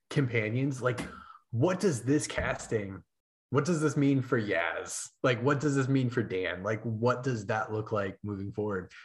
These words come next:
You throw a super young doctor into the mix. Does it make sense to have the companions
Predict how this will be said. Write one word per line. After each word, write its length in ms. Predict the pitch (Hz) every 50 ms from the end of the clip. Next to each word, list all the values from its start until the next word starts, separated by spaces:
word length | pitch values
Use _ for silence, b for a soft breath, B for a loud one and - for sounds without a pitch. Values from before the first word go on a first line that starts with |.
| B B -
You 120 | 135 131
throw 360 | 123 - 127 123 120 123 123
a 200 | 107 117 113 113
super 840 | 110 113 - - - 143 135 123 127 123 117 113 110 107 104 117 - _ _ _ -
young 400 | 113 107 104 107 110 113 113 117
doctor 380 | 110 101 98 104 - - 104 107
into 160 | 107 104 104
the 80 | 101 95
mix. 440 | 98 104 127 135 - - - - -
Does 160 | 101 95 95
it 80 | 92
make 180 | 95 98 87 -
sense 240 | - - 90 110 -
to 80 | -
have 100 | 123 151
the 60 | 175 165
companions 840 | - 175 165 160 180 175 180 185 196 202 202 208 208 196 190 -